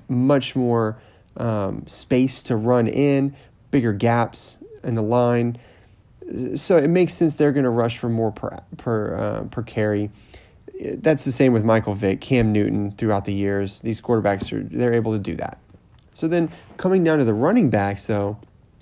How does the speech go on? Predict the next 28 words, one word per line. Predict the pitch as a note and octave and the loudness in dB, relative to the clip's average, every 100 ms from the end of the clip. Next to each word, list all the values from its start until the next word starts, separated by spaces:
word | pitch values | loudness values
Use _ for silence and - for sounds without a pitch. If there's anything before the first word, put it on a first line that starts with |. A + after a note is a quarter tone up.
| - _ - - | -20 _ -20 -4
this | B2+ D#3 - | 0 0 0
year | F3+ | 0
in | |
two | D#3+ | 2
thousand | D3 C3+ | 0 0
twenty, | D3 D#3 | 0 2
we | B2+ E3+ | 2 2
had | C#3+ A#2 - - - A2+ | 2 0 -8 -20 -12 -8
J | A2 D3 | 2 2
K | D#3 F3+ C#3+ | 2 2 2
Dobbins | A#2 A#2 D3+ G#2 G2 | 2 0 0 -4 -6
of | A#2 | -4
Baltimore | A2 C3 C3+ G2+ F#2+ - - _ _ _ _ _ _ _ _ _ - - - | -2 -2 -4 -6 -6 -10 -18 _ _ _ _ _ _ _ _ _ -20 -20 0
also | D3 F3+ G3 D#3 | 2 2 2 2
rushing | A2 G2+ F#2 G2+ F#2 | 4 2 0 -6 -10
for | - | -10
six | G2+ - - G2+ - - - _ - | -10 -6 -4 -4 -4 -14 -18 _ -14
yards | C#3 A2 G#2+ F#2+ | -4 -2 -2 -4
per | - | -8
carry. | - - G#2+ F2+ - - _ - _ | -8 -4 -2 -4 -10 -16 _ -20 _
Now, | - | -2
that's | C3+ G3 | 0 2
unheard | B3 C#3 D3 F3+ | 2 2 4 4
of | B2 | 4
for | - A#2 | 4 2
a | |
running | A2 A#2+ G#2+ | 4 4 2
back. | - - | -2 -8